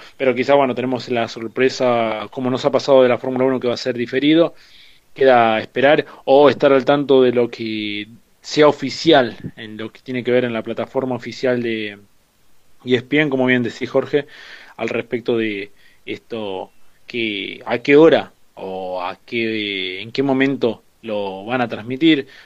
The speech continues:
pero es el horario que bien dijiste,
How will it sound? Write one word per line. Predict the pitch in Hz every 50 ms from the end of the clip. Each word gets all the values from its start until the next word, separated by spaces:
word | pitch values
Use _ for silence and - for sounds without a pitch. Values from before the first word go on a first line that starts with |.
| _ _
pero | - 127 120 120 117 110 110 110 110 117
es | 127 139 143 - - - _ -
el | 131 123
horario | 127 131 139 139 135 127 123 120 113 110
que | - - 123
bien | 127 131 135 131 127 123
dijiste, | 117 120 120 143 147 143 - - 156 160